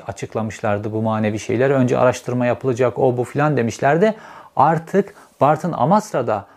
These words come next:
araştırma yapılacak, inceleme yapılacak, sorumlular ortaya çıkartılacak, ihmali varsa en sert biçimde cezalandırılacak vesaire. Bu laflar artık girmiyorlar. Birinci lafları kader,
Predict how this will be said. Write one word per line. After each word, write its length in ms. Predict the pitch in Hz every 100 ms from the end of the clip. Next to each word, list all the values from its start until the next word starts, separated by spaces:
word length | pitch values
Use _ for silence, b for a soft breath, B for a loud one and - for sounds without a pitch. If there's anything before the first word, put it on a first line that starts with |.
| b
araştırma 600 | 131 139 139 - 139 143
yapılacak, 640 | 139 131 147 131 139 131 -
inceleme 480 | 131 131 139 143 139
yapılacak, 520 | 131 143 131 135 -
sorumlular 560 | - 127 139 139 139
ortaya 360 | 139 127 143 139
çıkartılacak, 720 | - - 139 - 139 139 135 -
ihmali 480 | 135 127 139 143 139
varsa 440 | 139 135 151 139 B B B
en 180 | 135 147
sert 340 | - 147 131
biçimde 320 | 135 156 147 131
cezalandırılacak 920 | 143 139 143 143 143 143 135 131 156
vesaire. 480 | 156 214 180 120 - B B
Bu 80 | 196
laflar 300 | 220 214 226
artık 380 | 220 214 208 -
girmiyorlar. 680 | 220 214 180 117 95 92 - b b _
Birinci 520 | 139 151 190 190 233
lafları 540 | 220 165 - 127 113 101
kader, 580 | - 175 214 240 -